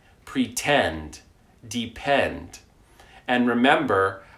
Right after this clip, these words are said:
verbs that end in E D in English will take either a T sound, for example, talked, cooked, a D sound, played, moved, or a final I D sound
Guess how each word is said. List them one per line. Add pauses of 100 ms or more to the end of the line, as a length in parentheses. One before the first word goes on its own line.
verbs
that
end
in
E
D
in
English
will
take
either
a
T
sound, (460)
for
example,
talked, (640)
cooked, (600)
a
D
sound, (520)
played, (440)
moved, (420)
or
a
final
I
D
sound